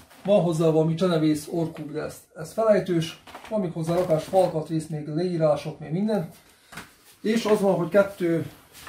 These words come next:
kettő lehetőség van. Úgy az egyik a, a cápafogas pingvines, ö, katonai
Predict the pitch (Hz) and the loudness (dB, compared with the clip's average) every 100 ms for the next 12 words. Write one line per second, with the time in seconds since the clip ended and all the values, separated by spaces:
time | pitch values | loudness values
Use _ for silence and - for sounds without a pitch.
0 | - _ - 190 - 170 170 - _ _ | -20 _ -4 -4 0 -2 -4 -8 _ _
1 | - - _ - - - 180 185 180 147 | -20 -20 _ -18 -18 -4 0 2 2 -2
2 | 165 147 196 247 - - - - - - | -2 2 2 2 -4 -16 -20 -16 -16 -16
3 | - - - - 175 160 190 170 170 165 | -18 -18 -18 -10 -6 -4 -4 -4 -2 0
4 | 156 151 - - _ - _ - - _ | 0 0 -6 -20 _ -20 _ -20 -20 _
5 | - - - _ _ - - 233 226 196 | -14 -14 -14 _ _ -10 4 6 6 2
6 | 185 175 196 190 170 165 147 - 156 160 | -2 -2 0 -2 0 0 -2 -4 -10 -8
7 | 165 160 156 180 190 196 214 | -2 -2 0 -2 2 2 2